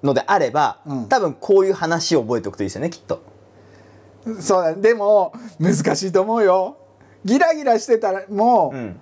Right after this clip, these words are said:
Speaker 2: ギラギラしてたで、
Speaker 1: うん。
Speaker 2: 求められるスタジオと求められないスタジオがあるから。
Speaker 1: あー、なんか、いや、俺、その、自分がギラギラしてるとかしてないとかは、
Speaker 2: うん。
Speaker 1: もちろん、源吾さんが言ったみたいなスタンスでダンスをしてる人も
Speaker 2: うん。
Speaker 1: 大事だと思うんですけど、
Speaker 2: うん。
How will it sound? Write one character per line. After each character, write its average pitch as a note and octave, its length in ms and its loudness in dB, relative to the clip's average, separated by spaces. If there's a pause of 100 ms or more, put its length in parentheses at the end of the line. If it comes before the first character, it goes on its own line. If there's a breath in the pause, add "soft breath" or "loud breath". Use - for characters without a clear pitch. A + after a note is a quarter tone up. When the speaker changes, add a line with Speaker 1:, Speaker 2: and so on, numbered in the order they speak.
(140)
Speaker 2:
ギ G3+ 120 0
ラ G#3 160 4
ギ G3 80 -2
ラ E3+ 100 -2
し D#3+ 100 -10
て F#3 120 2
た E3 120 -2
で、 D#3 360 0
Speaker 1:
う B2+ 60 -12
ん。 G#2+ 160 -10
Speaker 2:
求 C4 320 0
め F4 120 -4
ら E4 140 4
れ F4 100 -6
る C4 100 2
ス - 100 -6
タ G3 120 2
ジ G3 80 2
オ G3 60 4
と F#3 100 -4
求 G3+ 240 -2
め A3 100 -4
ら G#3+ 120 2
れ G#3 80 4
な F#3+ 100 -4
い D#3 60 -6
ス D#3+ 40 -14
タ D3+ 120 0
ジ D3+ 100 0
オ C#3 60 2
が C3+ 80 4
あ - 20 4
る C3 60 0
か C#3 40 4
ら。 C3 80 2
Speaker 1:
あ A#2+ 540 2
ー、 - 20 -8
な C#4+ 100 2
ん D4+ 40 -6
か、 E3+ 320 0 (200 loud breath)
い - 40 2
や、 - 140 2
俺、 D4 440 -2 (200)
そ - 160 -4
の、 G#3 420 2 (120)
自 G#3 180 0
分 F#4+ 60 -2 (260)
が G4 60 -4
ギ F#4+ 100 4
ラ F4 120 0
ギ G#3+ 100 -2
ラ C3 140 -2
し - 100 -12
て C3+ 100 2
る B2+ 80 0
と A2+ 80 -4
か G2+ 80 -8
し - 80 -10
て B2+ 80 0
な A#2 120 -2
い A2 60 -2
と F#2 80 -6
か F2 120 -4
は、 G#2+ 280 2
Speaker 2:
う C#3 40 -6
ん。 A2+ 240 -8 (180)
Speaker 1:
も A3+ 100 0
ち B3+ 60 2
ろ A3 100 4
ん、 C#3+ 100 -8 (400)
源 G3 140 0
吾 F3 80 2
さ D#3 60 -2
ん - 20 -6
が A#2+ 80 -4
言 A#2 100 -2
っ A2+ 40 -20
た C3+ 120 0
み C3 120 -4
た G#2+ 120 0
い G2 60 -6
な A#2 180 -2
ス - 100 -14
タ B2+ 140 0
ン A#2 60 -6
ス G#2 140 -14
で F#2+ 80 -10
ダ A2+ 160 0
ン A2 60 -4
ス G#2+ 60 -12
を F#2 40 -10
し - 100 -12
て A2 80 -2
る G#2 80 -2
人 G2+ 160 -6
も D#3 320 0
Speaker 2:
う D3 120 -2
ん。 B2 60 -2
Speaker 1:
大 C#3+ 220 2
事 C3+ 80 -6
だ A#2+ 140 -4
と F#2 100 -8
思 F2+ 100 -6
う G#2 60 -4
ん - 40 -8
で E2 40 -10
す - 80 -14
け - 80 -8
ど、 G2 200 0
Speaker 2:
う C3 60 -2
ん。 A#2 120 -4